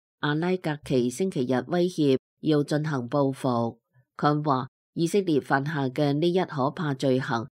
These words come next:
將唔會唔得到回應。美國總統拜登星期六表示，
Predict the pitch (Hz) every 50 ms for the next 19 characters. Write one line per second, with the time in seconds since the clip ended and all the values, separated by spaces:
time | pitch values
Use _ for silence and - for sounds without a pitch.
0 | _ _ _ _ - 208 208 208 202 - - 131 127 127 151 151 151 151 - 120
1 | 120 120 120 175 180 - - 151 143 139 135 127 120 120 117 117 - 143 135 135
2 | 131 127 127 123 123 - _ _ _ _ _ _ _ _ _ - 156 156 160 -
3 | 165 160 - 147 139 160 196 196 165 160 180 185 180 165 156 147 - 190 185 180
4 | 180 - 196 185 185 165 131 120 127 123 123 127 - 120 123 151 170 - - 143
5 | 131 123 120 117 - -